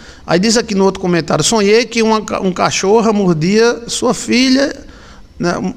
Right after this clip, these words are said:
Uma cachorra mordia a filha dele", foi? Oxe, não entendi essa. Sim, pode ser que uma amiga da sua filha, que é cachorra, tá envenenando sua,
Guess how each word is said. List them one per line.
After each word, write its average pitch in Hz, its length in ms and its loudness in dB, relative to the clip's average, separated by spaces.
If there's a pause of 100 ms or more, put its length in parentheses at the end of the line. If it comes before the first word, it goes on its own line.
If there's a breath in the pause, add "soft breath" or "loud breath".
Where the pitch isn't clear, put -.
Uma 196 220 0
cachorra 202 420 0
mordia 202 480 2
a 196 120 0
filha 214 320 -2
dele", 208 280 2
foi? 254 300 -2 (1500 loud breath)
Oxe, - 520 -4 (1200 loud breath)
não 226 140 2
entendi 147 500 2
essa. 127 340 -2 (420 loud breath)
Sim, 233 280 -2
pode 190 320 0
ser 196 520 0 (320 loud breath)
que 190 200 2
uma 175 400 2
amiga 226 800 0 (300)
da 151 100 2
sua 156 260 0
filha, 160 480 0
que - 140 -2
é 165 80 0
cachorra, 190 640 0 (580 loud breath)
tá 160 120 0
envenenando 202 580 0
sua, 269 400 0